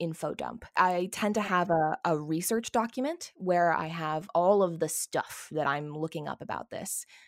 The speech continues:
Speaker 1: um, all of the things that I
Speaker 2: Mm-hmm.
Speaker 1: think might be interesting to include, all of the things like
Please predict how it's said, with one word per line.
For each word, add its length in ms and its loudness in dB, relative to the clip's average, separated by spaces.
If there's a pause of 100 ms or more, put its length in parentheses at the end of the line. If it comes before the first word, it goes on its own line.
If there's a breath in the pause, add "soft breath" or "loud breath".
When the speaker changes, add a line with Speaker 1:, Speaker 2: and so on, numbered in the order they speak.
Speaker 1:
um, 160 0
all 160 2
of 80 -2
the 80 2
things 280 -4
that 100 0
I 80 0
Speaker 2:
Mm-hmm. 100 -12
Speaker 1:
think 120 -8 (140)
might 460 0
be 160 2
interesting 460 -6
to 140 -8
include, 460 -10
all 140 0
of 80 -2
the 80 0
things 280 -4
like 140 -4